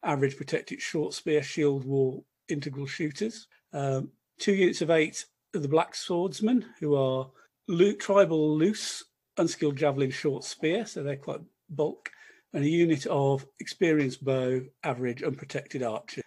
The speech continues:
and two units of skirmishing Berber cavalry, javelins with Cantabria. Um, I think it's fair to say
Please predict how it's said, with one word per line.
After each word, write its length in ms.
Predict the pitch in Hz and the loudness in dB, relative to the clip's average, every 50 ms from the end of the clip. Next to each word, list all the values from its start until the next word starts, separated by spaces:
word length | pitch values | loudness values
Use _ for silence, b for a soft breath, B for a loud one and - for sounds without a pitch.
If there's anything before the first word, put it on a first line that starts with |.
| b b - | b b -8
and 260 | - 135 120 120 120 110 - - | -6 -4 -2 -2 -4 -6 -8 -4
two 140 | - 202 | 0 0
units 400 | 185 147 135 127 131 - - - | 2 2 0 0 -2 -4 -8 -10
of 100 | 135 120 | -12 -10
skirmishing 560 | - - - - 151 147 143 139 139 135 123 120 | -10 -6 -2 2 2 2 2 0 -4 -8 -6 -2
Berber 320 | 120 135 127 120 123 123 | 0 0 2 2 2 0
cavalry, 640 | - - 127 113 117 117 117 120 117 117 113 - b b b b b - | -2 -4 -8 -8 -8 -10 -8 -6 -6 -6 -8 -10 b b b b b -4
javelins 540 | 156 151 131 120 123 120 117 113 113 113 - - | -2 -2 0 0 -2 -4 -4 -4 -6 -8 -10 -10
with 220 | - 139 120 120 - | -8 -8 -8 -8 -10
Cantabria. 600 | - - 113 - - - 143 113 98 - 104 104 - _ _ - | -12 -12 -12 -10 -10 -8 -8 -8 -10 -12 -16 -18 -18 _ _ -2
Um, 320 | 185 151 147 151 143 - - _ _ _ _ _ _ - | 2 4 4 4 2 0 -4 _ _ _ _ _ _ -2
I 60 | 185 | 0
think 120 | 180 233 | 0 2
it's 80 | 202 - | 2 4
fair 160 | - 202 170 | 4 4 4
to 80 | 139 190 | 4 0
say 560 | - - 190 175 165 160 160 160 165 170 - | 0 2 4 6 6 6 6 6 4 2 -2